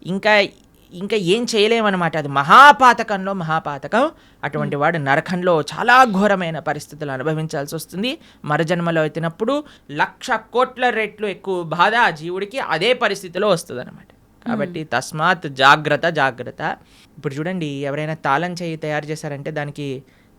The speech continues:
Speaker 1: ఆ, తాళం తయారు చేశారంటే తాళం చేయి లేకుండా తయారు చేయరు కదండి.
Speaker 2: లేదు.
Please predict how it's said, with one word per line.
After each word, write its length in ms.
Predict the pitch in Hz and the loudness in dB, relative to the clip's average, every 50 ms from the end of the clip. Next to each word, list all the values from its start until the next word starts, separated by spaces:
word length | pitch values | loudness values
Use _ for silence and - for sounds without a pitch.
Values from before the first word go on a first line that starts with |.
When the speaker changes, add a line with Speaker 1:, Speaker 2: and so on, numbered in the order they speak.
| _ _ - - | _ _ -12 -8
Speaker 1:
ఆ, 360 | - 139 131 131 127 127 123 - - _ - - _ _ _ - | -6 -6 -4 -4 -4 -6 -6 -8 -14 _ -20 -20 _ _ _ 2
తాళం 260 | 156 - - 180 185 | 4 4 4 2 0
తయారు 240 | 170 175 - 170 156 | 0 0 0 0 0
చేశారంటే 400 | 170 170 - 160 165 165 165 170 | -2 -6 -6 -6 -8 -8 -6 2
తాళం 280 | - 147 139 160 170 | 4 4 4 4 2
చేయి 180 | 175 165 175 160 | 0 -2 -4 -4
లేకుండా 300 | 160 156 - 165 160 165 | -4 -4 -4 -4 -4 -4
తయారు 280 | 160 151 147 151 156 | -2 -2 -2 -2 -2
చేయరు 220 | 151 156 156 151 151 | -2 -4 -6 -6 -6
కదండి. 340 | 156 151 160 160 165 170 196 | -8 -8 -8 -8 -8 -10 -10
Speaker 2:
లేదు. 260 | 214 202 190 175 170 | -10 -10 -12 -12 -14